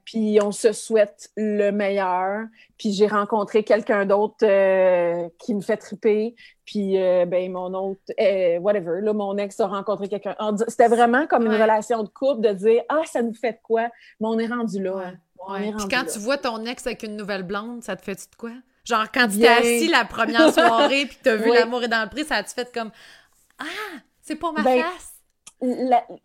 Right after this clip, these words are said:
Speaker 1: là où ça m'a fait un petit quelque chose, c'est dans le générique d'ouverture, parce que je m'entends chanter.
Speaker 2: Oui, ben oui, nous
Speaker 1: Ça,
Speaker 2: autres
Speaker 1: c'est
Speaker 2: aussi,
Speaker 1: drôle.
Speaker 2: dans notre salon,
Speaker 1: Ouais.
Speaker 2: on a fait comme, « Ah, c'est vrai ». C'est, ben,
Speaker 1: Oui.
Speaker 2: on s'habitue à tout dans la vie, mais ça a comme
Speaker 1: Ouais.
Speaker 2: fait, « Oh, tu sais, c'est vrai ».
Speaker 1: Oui, ça m'a fait un petit quelque chose là, mais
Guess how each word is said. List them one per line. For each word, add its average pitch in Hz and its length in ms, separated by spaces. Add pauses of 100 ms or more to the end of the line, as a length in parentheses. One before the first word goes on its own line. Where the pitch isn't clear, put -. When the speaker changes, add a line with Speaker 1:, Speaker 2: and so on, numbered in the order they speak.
(260)
Speaker 1:
là 311 140
où 427 60
ça 330 140
m'a 233 120
fait 294 180
un 247 140
petit 220 100
quelque 247 220
chose, 359 240
c'est 247 120
dans 226 240
le 226 260
générique 233 440
d'ouverture, 311 500
parce 330 160
que 226 60
je 220 60
m'entends 240 260
chanter. 320 400
Speaker 2:
Oui, 311 560
ben 294 220
oui, 359 80 (360)
nous 262 80
Speaker 1:
Ça, 349 120
Speaker 2:
autres 349 160
Speaker 1:
c'est 294 160
Speaker 2:
aussi, 254 80
Speaker 1:
drôle. 254 360
Speaker 2:
dans 285 140
notre 330 200
salon, 285 240
Speaker 1:
Ouais. 277 120
Speaker 2:
on 302 60
a 277 80
fait 294 240
comme, « 277 280
Ah, 294 100 (120)
c'est 302 140
vrai ». 277 240 (180)
C'est, 240 180
ben, 180 260
Speaker 1:
Oui. 247 60 (120)
Speaker 2:
on 214 60
s'habitue 220 400
à 320 100
tout 381 200
dans 247 140
la 196 160
vie, 220 200 (180)
mais 202 180
ça 185 140
a 185 80
comme 196 200
Speaker 1:
Ouais. 190 60
Speaker 2:
fait, « 214 320
Oh, 403 340 (120)
tu 294 80
sais, 330 160 (200)
c'est 381 180
vrai ». 302 120
Speaker 1:
Oui, 302 180 (480)
ça 262 120
m'a 262 120
fait 359 180
un 311 140
petit 277 80
quelque 285 200
chose 302 260
là, 320 260
mais 240 320